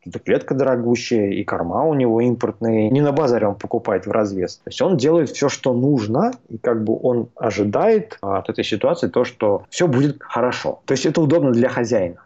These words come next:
Плюс это удобно с бытовой точки зрения. Вот есть клетка, поставил её в угол, там лампочку сверху включил, ещё тут д-, дорогущую, да, а, насыпал корм. И ты как бы занимаешься своими вещами, у тебя есть птичка, с которой ты можешь пообщаться, вот, э, она там чирикает,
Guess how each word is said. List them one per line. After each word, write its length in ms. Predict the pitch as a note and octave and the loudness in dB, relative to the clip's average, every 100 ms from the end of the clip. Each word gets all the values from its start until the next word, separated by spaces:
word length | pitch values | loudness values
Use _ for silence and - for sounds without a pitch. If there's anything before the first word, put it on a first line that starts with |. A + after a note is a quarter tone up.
| _ _ _ _ _ - | _ _ _ _ _ -2
Плюс 220 | F#3+ - | -2 0
это 160 | C3+ | 0
удобно 600 | B2 G#2+ D3 G#3+ D#3 B2+ | 0 2 2 4 2 2
с 100 | A2 | 0
бытовой 380 | G#2 B2+ C3+ A2+ | -2 0 2 2
точки 260 | G#2+ G2+ A#2 | 0 -4 -2
зрения. 240 | A#2+ F#3 | 0 2
Вот 140 | A#2 A#2+ | 0 0
есть 180 | A2 | 0
клетка, 340 | - C#3 G#3 - | 0 0 0 -4
поставил 420 | - G2 C#3+ F3 C3 | -8 -2 0 2 4
её 120 | G#2+ | 4
в 100 | G#2+ | 2
угол, 340 | C3 B2 A#2 - - _ | 2 2 -2 -6 -20 _
там 180 | F#2+ F#2+ | -10 -4
лампочку 400 | A#2 A#2 - - | -2 -2 -6 -16
сверху 300 | - A#2+ A#2+ - | -4 -2 -2 -4
включил, 340 | A#2 A2 F3+ | -4 0 0
ещё 180 | F3 A#2+ | 0 -2
тут 180 | - G2 | -4 -2
д-, 100 | G#2 | 0
дорогущую, 720 | G#2 A2 G#2 G#2 - F#2+ F2 - - - _ | 0 0 2 2 0 -4 -10 -14 -20 -20 _
да, 520 | - D3 A2+ G#2 G2 | -2 0 0 0 0
а, 40 | - | 0
насыпал 460 | A#2 - F3 B2+ | -2 -2 -2 -2
корм. 380 | A#2 G#2+ G2+ F2 - _ _ - | -2 0 0 -2 -10 _ _ -2
И 340 | C#3+ D3+ - | 2 2 -2
ты 100 | - | -4
как 160 | D#3 A#2+ | -2 0
бы 80 | A#2 | 2
занимаешься 480 | B2+ C#3 C#3+ B2 - | 2 2 0 0 0
своими 300 | C3+ C3 C3 | 0 2 2
вещами, 340 | C3 B3+ A#3+ | 2 2 2
у 40 | D3+ | 2
тебя 240 | A#2+ B2 | 0 2
есть 260 | A#2+ A#2 - | 2 2 -2
птичка, 340 | - C#3+ - | -4 -2 -2
с 40 | D#3 | -2
которой 300 | C#3 C#3 A#2+ | -2 -2 -2
ты 120 | B2+ | 0
можешь 300 | A#2+ A2+ G#2+ | 0 -2 -2
пообщаться, 500 | C3+ B2 A#2+ G#2 A2 | -2 0 -2 -2 0
вот, 200 | G#2 G#2 - | 0 0 -6
э, 220 | G2+ A2 | -2 0
она 220 | G2 G#2+ G#2 | 0 0 -2
там 140 | G2+ | -4
чирикает, 580 | - C3+ A#3 A#3+ F#3+ | -2 0 0 2 0